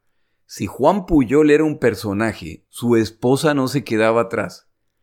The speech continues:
Le seguía la corriente a su esposo y colaboró en todo este proceso apoyando siempre a su marido a pesar del peligro. Como ya se mencionó, la investigación británica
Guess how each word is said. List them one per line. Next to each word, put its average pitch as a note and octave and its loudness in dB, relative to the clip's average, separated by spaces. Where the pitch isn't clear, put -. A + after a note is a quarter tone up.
Le G2 -6
seguía A2+ 2
la D3+ 2
corriente C#3+ 2
a B2+ 2
su G#2 -2
esposo D#3 -2
y G2 -12
colaboró A#2 4
en D#3+ -2
todo F3+ 2
este D#3+ 0
proceso D3+ -2
apoyando C3+ 0
siempre C3+ 0
a G#2+ -4
su B2+ -2
marido D3 0
a G2+ -2
pesar C3 0
del A#2 -2
peligro. A2+ -2
Como G2+ -4
ya C3 6
se D#3 0
mencionó, C#3+ 0
la A#2 2
investigación A#2 -2
británica D3 0